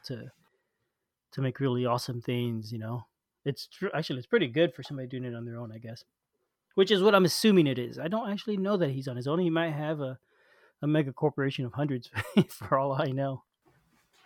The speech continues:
All right, so let's talk about the gameplay. Let's describe the gameplay. Um, it's been a while,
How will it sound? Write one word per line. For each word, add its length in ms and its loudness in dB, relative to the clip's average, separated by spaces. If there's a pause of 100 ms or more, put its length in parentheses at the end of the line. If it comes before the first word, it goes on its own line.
(480)
All 80 8
right, 200 10
so 440 4
let's 180 2
talk 160 2
about 200 4
the 60 0
gameplay. 400 4
Let's 160 8
describe 340 2
the 80 0
gameplay. 600 0 (260)
Um, 540 -2
it's 80 -20
been 220 4
a 60 4
while, 320 -2